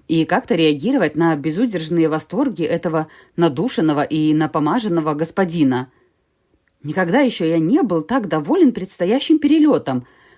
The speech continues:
прокричал чуть ли не на весь салон жизнерадостный итальянец на ломаном английском. "Получить столь привлекательную соседку — большая удача!"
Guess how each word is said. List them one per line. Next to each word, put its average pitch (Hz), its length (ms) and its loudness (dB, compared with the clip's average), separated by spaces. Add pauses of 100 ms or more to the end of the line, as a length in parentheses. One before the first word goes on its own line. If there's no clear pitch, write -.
прокричал 170 640 0
чуть 208 200 -8
ли 175 140 -2
не 175 180 2
на 165 120 2
весь 185 260 -2
салон 180 440 2
жизнерадостный 160 760 -2
итальянец 165 640 0 (320)
на 180 280 2
ломаном 180 380 0
английском. 180 680 -2 (640)
"Получить 196 440 2
столь 339 280 -2
привлекательную 220 720 0
соседку — 175 720 -2 (260)
большая 254 420 0
удача!" 226 600 -2